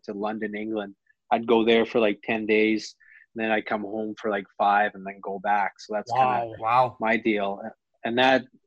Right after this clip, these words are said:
Speaker 1: London, England, that was like, that was like Slapshot. It was awesome. So it was, like,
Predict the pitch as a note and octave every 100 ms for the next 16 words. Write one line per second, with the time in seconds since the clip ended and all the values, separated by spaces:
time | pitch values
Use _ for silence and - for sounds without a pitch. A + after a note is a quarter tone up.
0 | - A#2+ B2 B2 A#2 A#2+ A#2 A2+ A#2+ B2
1 | A#2+ A2 A2 - _ _ A#2+ B2+ B2+ G2+
2 | - A2 A#2 - - F#2+ E2 - A2+ G#2+
3 | G2+ A2 A#2+ - F#2 F#2 - A#2+ B2 B2
4 | G#2